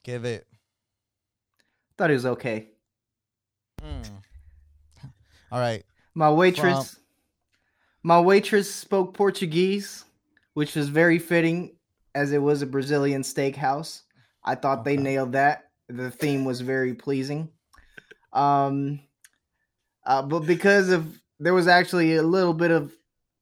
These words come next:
Speaker 2: communi-, miscommunication on her part. Uh, she, she actually accidentally gave us three drinks when we ordered two.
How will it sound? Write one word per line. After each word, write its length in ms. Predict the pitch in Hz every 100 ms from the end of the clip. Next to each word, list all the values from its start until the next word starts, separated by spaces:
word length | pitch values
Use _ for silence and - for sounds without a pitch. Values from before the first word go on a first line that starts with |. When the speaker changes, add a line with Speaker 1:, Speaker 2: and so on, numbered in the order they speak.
| -
Speaker 2:
communi-, 480 | 185 170 165 160 -
miscommunication 1080 | 180 196 - 185 180 175 170 180 170 180
on 140 | 156 147
her 180 | 165 170
part. 460 | 180 185 196 - _ _ _ _ _ -
Uh, 520 | 143 143 139 139 131
she, 960 | 131 175 160 156 147 139 139 135 131 131 _ _ _ _ _
she 180 | - 180
actually 520 | 165 165 165 143 131 -
accidentally 600 | 165 175 147 156 151 147
gave 280 | 135 143 135
us 220 | 135 -
three 380 | - 156 160 151
drinks 500 | 120 123 101 - -
when 140 | 123
we 100 | 120
ordered 400 | 107 120 113 104
two. 340 | - 156 120